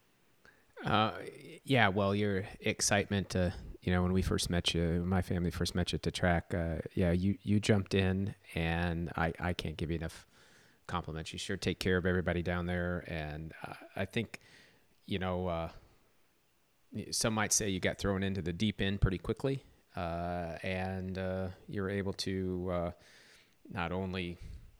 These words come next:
you know, I, you know, not only survive, but, uh,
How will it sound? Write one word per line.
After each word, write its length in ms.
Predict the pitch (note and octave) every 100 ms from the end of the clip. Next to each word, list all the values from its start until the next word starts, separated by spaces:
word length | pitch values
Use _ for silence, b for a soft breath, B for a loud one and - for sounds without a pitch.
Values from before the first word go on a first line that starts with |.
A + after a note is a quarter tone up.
| _ _ _ -
you 60 | C#2+
know, 60 |
I, 200 | E2 F2+ - _ _ _ _
you 140 | G2 E2
know, 80 |
not 180 | F2 F#2
only 200 | F#2 F2
survive, 720 | E2 D2 F2+ A2+ E2+ G2 - -
but, 320 | F2+ D#2+ -
uh, 280 | F#2 F2